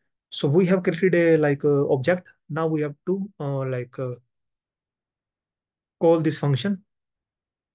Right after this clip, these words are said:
consume messages. All right. So now we have to cons-, uh, like, uh, call this function. So hopefully it is, like, uh, okay. So let's try that. So we need to start our producer and consumer side by side. So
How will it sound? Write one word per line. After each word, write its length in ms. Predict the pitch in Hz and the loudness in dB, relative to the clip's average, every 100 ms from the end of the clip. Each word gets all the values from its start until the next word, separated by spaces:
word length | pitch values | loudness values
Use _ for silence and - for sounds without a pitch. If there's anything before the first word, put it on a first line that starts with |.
| _ _ _ | _ _ _
consume 840 | - 143 131 131 147 151 160 185 - _ - | -6 -4 -2 -4 -2 -2 -2 -4 -6 _ -10
messages. 680 | 131 113 123 117 113 - - _ _ _ _ _ _ _ _ | -10 -8 -12 -14 -14 -14 -16 _ _ _ _ _ _ _ _
All 80 | 170 | -2
right. 120 | 185 | -2
So 120 | 180 160 | 2 2
now 140 | 160 | 4
we 160 | 160 151 | 4 2
have 100 | 147 | 2
to 60 | |
cons-, 280 | 180 151 151 - | -2 0 0 -2
uh, 60 | 147 | 0
like, 280 | 131 127 | 0 0
uh, 120 | 135 127 | -4 -2
call 280 | 139 135 | -2 -2
this 160 | 127 127 | -2 -6
function. 400 | - 123 - 135 | -10 -14 -10 -8
So 600 | 185 190 185 185 180 160 | -2 0 2 2 0 0
hopefully 540 | 156 165 190 180 180 180 | -2 0 2 4 4 2
it 120 | 160 | 0
is, 260 | 165 156 156 | 0 0 -2
like, 300 | 147 139 - | -6 -6 -4
uh, 240 | 143 143 143 151 | -2 -2 -4 -8
okay. 240 | - 185 - _ - _ _ _ | -6 -8 -8 _ -20 _ _ _
So 140 | - | -2
let's 220 | 175 208 - | -2 -2 -2
try 140 | 160 | -2
that. 200 | 131 117 | -2 -6
So 100 | - | -4
we 140 | 180 196 | -2 -2
need 200 | 196 185 | -4 -6
to 80 | |
start 360 | 185 - 170 165 | -12 -8 -8 -6
our 160 | 165 165 | -8 -8
producer 420 | 160 156 156 160 | -8 -6 -6 -8
and 120 | 147 | -6
consumer 340 | 151 143 147 | -6 -6 -8
side 260 | 160 139 135 | -8 -8 -8
by 100 | 135 | -8
side. 260 | 127 156 - _ _ _ _ _ _ _ _ _ - | -8 -10 -10 _ _ _ _ _ _ _ _ _ -18
So 580 | - - - - - | -14 -12 -10 -8 -10